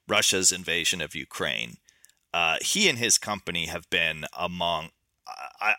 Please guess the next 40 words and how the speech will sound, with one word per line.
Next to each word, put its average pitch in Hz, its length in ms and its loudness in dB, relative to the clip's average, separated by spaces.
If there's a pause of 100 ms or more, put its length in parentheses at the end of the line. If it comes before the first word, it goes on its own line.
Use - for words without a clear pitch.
among 139 520 4
the 131 60 2
hardest 127 580 4
hit - 500 2
in, 92 480 -4 (560)
uh, 80 880 2
in 107 140 -4
the 90 120 0
seafood 95 440 2
industry, 85 480 0
if - 120 -6
not - 260 0
the 101 540 -2
hardest 78 480 0
hit, 87 200 2
except - 380 -2
I 85 60 -2
guess 80 380 2
that, 67 180 -4 (640)
um, 78 580 -2
one 82 240 -4
company 78 500 -4
actually 80 380 -2
had - 180 -4
its - 140 -6
factory 73 720 -4 (200)
hit. - 420 0 (340)
However, 113 640 2 (420)
what 151 280 0
it's - 160 6
done 139 280 0
for 95 360 -2
his 110 220 0
personal 139 480 -2
life 123 360 0
and 82 140 -6
for 87 240 -2
his 90 240 -2
employees, 127 680 2
and, 92 260 -6